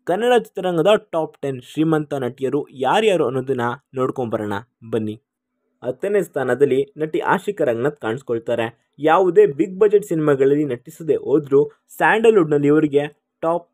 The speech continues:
ನಾಯಕಿಯರಿಗೆ ಇರುವ ಬೇಡಿಕೆ ಇದೆ. ಎರಡ್ ಸಾವಿರದ ಹದಿನಾರರಲ್ಲಿ ಕ್ರೇಜಿ ಬಾಯ್ ಸಿನಿಮಾದಿಂದ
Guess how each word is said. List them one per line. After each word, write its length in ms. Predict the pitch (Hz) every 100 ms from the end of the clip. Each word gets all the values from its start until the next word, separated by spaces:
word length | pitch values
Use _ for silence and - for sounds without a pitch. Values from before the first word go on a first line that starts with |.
| -
ನಾಯಕಿಯರಿಗೆ 580 | 127 165 185 180 160 160
ಇರುವ 240 | 151 175
ಬೇಡಿಕೆ 540 | 147 127 147 151 - 131
ಇದೆ. 480 | 117 117 - _ -
ಎರಡ್ 220 | 147 190
ಸಾವಿರದ 320 | 190 180 170 185
ಹದಿನಾರರಲ್ಲಿ 800 | - 151 214 180 143 135 156 147
ಕ್ರೇಜಿ 600 | 156 _ - 123 135 160
ಬಾಯ್ 200 | 156 156
ಸಿನಿಮಾದಿಂದ 500 | 156 160 156 147 147